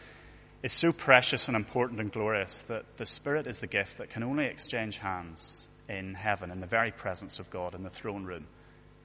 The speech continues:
And this whole argument has been building up to say, and that's precisely what God has done. He has made Jesus of Nazareth this Lord.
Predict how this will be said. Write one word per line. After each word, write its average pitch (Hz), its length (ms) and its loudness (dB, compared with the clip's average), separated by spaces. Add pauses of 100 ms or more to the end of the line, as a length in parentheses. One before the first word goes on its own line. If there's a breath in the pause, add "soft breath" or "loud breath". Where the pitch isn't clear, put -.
(680)
And 101 100 -4
this 104 120 0
whole 127 220 2
argument 101 340 2
has 95 80 -12
been 104 140 -6
building 98 280 -4
up 87 220 -6
to - 100 -10
say, 87 380 -4 (340)
and 90 80 -6
that's 90 160 -4
precisely 107 720 -4
what 101 220 -8
God 87 240 -4
has 90 140 -12
done. 78 260 -8 (680)
He 107 160 -4
has 104 200 -4
made 92 240 -4
Jesus 117 400 -6
of 113 80 -10
Nazareth 87 420 -6 (100)
this 87 220 -6
Lord. 80 320 -8